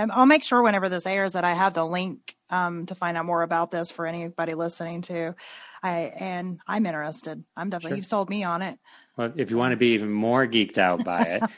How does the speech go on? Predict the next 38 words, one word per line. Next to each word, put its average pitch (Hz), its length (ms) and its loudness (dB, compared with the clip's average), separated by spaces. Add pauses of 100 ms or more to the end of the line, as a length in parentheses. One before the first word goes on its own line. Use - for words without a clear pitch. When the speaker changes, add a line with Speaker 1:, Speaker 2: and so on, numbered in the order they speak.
(140)
Speaker 1:
<laughs> - 280 -4
Speaker 2:
we, 120 120 6 (120)
we 123 220 4
evolved 113 480 6
the 107 80 0
company 101 460 0
and 92 100 -2
we 92 80 -4
call 101 240 2
it, 95 80 2
like, 90 200 -2
hashtag 90 520 -2
Stampede 92 800 -4
now. 92 320 -10
And 95 160 -10
we 95 100 -4
built 95 260 -4
this 90 180 -6
technology 92 720 -4
so 98 200 -8
that 92 280 -2 (320)
it 110 120 0
actually, 113 340 2
when 101 180 2
you 101 260 0
use 117 500 6
the 107 100 6
hashtag, 98 500 2
if 90 60 -6
you're 95 80 -4
doing 98 200 0
a 90 60 -2
branded 92 380 -2
challenge, 95 640 -6 (380)
it'll 104 220 0
tweet 139 400 2
at 113 100 0
you 95 360 -6